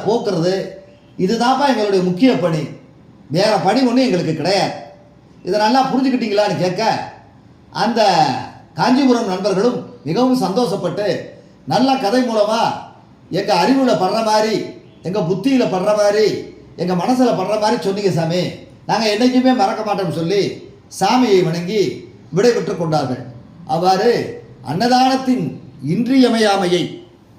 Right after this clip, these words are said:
சுவாமி அவர்கள் மிக சரியாக சொல்லி, அன்னதானம் செய்வதே நமது கடமை என்பதனையும் வலியுறுத்தி, அன்னதானத்தை செய்யாமல் இருக்கக்கூடாது, அதனை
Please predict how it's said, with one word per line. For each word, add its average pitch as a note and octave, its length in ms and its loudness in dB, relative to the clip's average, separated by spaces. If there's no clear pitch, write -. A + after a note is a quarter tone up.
சுவாமி G#3+ 360 0
அவர்கள் F#3+ 300 0
மிக A#3 240 4
சரியாக B3 400 4
சொல்லி, F3+ 280 2
அன்னதானம் C4 520 2
செய்வதே B3 360 6
நமது F#3+ 300 -2
கடமை A3+ 440 2
என்பதனையும் F#3+ 560 -2
வலியுறுத்தி, G3+ 680 2
அன்னதானத்தை A#3+ 720 2
செய்யாமல் B3+ 500 4
இருக்கக்கூடாது, A3 800 0
அதனை G#3 260 2